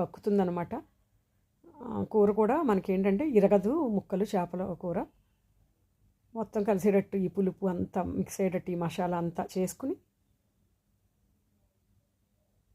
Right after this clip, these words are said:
ఒకసారి టేస్ట్ కూడా చూస్తాను సరిపోయిందో లేదో అండి. అద్దిరిపోయిందండి, అసలు చాలా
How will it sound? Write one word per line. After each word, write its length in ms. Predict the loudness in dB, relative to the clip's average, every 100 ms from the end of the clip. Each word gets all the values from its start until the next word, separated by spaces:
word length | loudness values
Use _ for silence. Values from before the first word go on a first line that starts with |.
| -14
ఒకసారి 260 | -4 0
టేస్ట్ 260 | 2 2 0
కూడా 160 | -2 0
చూస్తాను 460 | -2 -2 0 0 0 -4 _ _ _ -10
సరిపోయిందో 400 | -6 0 4 4
లేదో 240 | 4 0
అండి. 240 | -4 -6 -8 -12 _ _ _ _ _ _ _ _ _ _ _ _ _ _ _ _ _
అద్దిరిపోయిందండి, 760 | -12 -6 2 4 6 6 4 0
అసలు 160 | -2 -6 -4
చాలా 340 | 0 2 4